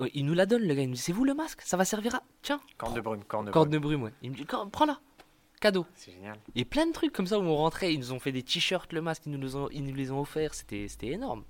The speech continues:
Speaker 2: Et là, ça fait combien de vues ?
Speaker 1: Euh, là, en tout, ça comptabilise plus de quarante millions de vues. Les masques.
Speaker 2: Maintenant, je prends de ta vie.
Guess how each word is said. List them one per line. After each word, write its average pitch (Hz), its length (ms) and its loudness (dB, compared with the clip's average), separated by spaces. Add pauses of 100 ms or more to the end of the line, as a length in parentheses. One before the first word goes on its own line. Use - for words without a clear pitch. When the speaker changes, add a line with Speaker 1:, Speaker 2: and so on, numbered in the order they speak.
(580)
Speaker 2:
Et 107 100 -2
là, 120 140 0
ça 113 140 -8
fait 110 120 -6
combien 98 260 -12
de 92 80 -14
vues ? 87 200 -20 (640)
Speaker 1:
Euh, 98 400 -4
là, 139 160 -2
en 123 100 -2
tout, - 160 -12
ça 110 140 -8
comptabilise 107 480 -8
plus - 160 -12
de 110 100 -6
quarante 131 380 -8
millions 127 240 -6
de 117 120 -6
vues. 110 240 -10 (1000)
Les 107 140 -2
masques. - 480 -8 (1000)
Speaker 2:
Maintenant, 107 200 -6
je 127 100 -6
prends 117 160 -10
de 110 60 -14
ta 107 120 -6
vie. 113 200 -10